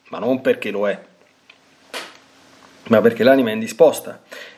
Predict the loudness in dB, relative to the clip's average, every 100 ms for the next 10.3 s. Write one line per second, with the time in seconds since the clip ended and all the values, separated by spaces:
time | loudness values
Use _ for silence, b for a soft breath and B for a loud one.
0 | -4 -4 2 2 4 2 2 0 -2 -12
1 | _ -12 -6 0 0 -2 -6 -4 -2 -4
2 | -6 2 2 2 -2 -4 2 2 0 -14
3 | _ _ _ -20 -20 -20 -20 -20 -12 -10
4 | -8 -10 -12 -16 -12 -6 -6 -6 -12 -10
5 | -8 -8 -8 -8 -10 -10 -10 -4 -4 -4
6 | -10 b b b b b _ _ _ _
7 | _ _ _ _ _ _ -6 -2 -2 0
8 | 0 0 -2 -4 -2 0 -2 -4 -10 -12
9 | -12 -10 -8 -8 -8 -8 -8 -8 -8 -8
10 | -10 -10